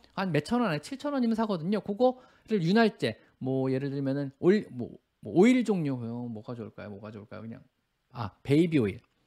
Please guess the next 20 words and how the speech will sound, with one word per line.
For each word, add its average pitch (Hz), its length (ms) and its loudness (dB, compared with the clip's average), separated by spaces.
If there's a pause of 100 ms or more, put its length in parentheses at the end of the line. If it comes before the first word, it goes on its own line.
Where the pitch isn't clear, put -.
아니면 123 240 -2
바세린 143 440 2
오일 101 100 0
이런 156 180 -2
거 185 80 -4
조금 220 220 -6
바르시고요. 147 460 -2
항문에다가 233 560 -2
한 185 80 -2
이 156 40 -4
센티미터 185 280 -2
정도만 160 240 -4
껴놓으세요. 113 420 -4 (220)
그 127 100 -10
다음에 131 180 -2
체온을 196 360 -2
재면은 156 340 0 (300)
몇 156 200 2
도인지 196 260 2
나오고 165 420 2